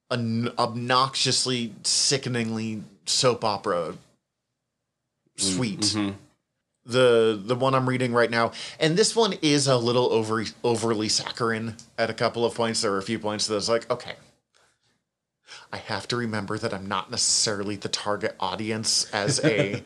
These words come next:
Speaker 2: <laughs> Right.
Speaker 1: mid-thirties white man for this manga clearly aimed for, like, high school girls primarily, but I'm still really enjoying it," called, uh,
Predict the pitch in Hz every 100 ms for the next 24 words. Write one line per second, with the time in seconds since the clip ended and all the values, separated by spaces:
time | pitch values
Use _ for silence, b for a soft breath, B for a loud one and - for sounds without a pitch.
0 | 113 107 123 110 104 139 139 - 143 131
1 | 123 113 - 117 143 156 160 170 - B
2 | B B B B B _ _ - - 135
3 | 127 120 120 - - - _ 117 131 127
4 | 135 131 131 - 131 127 131 127 117 117
5 | 127 131 - 117 110 113 - 113 - 123
6 | 113 113 107 113 - 113 107 113 123 143
7 | 127 107 113 - 143 95 87 87 92 98
8 | 107 104 - 101 98 - 92 90